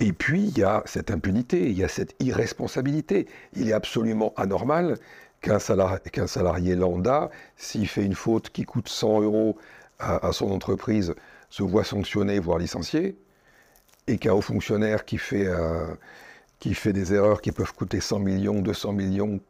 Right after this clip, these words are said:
plusieurs milliards, poursuive sa carrière. Voilà, je raconte dans, dans mon livre un, un haut fonctionnaire qui a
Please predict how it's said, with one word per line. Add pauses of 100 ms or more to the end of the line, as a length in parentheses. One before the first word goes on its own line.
(120)
plusieurs
milliards, (960)
poursuive
sa
carrière. (1300)
Voilà,
je
raconte
dans,
dans
mon
livre
un, (160)
un
haut
fonctionnaire
qui
a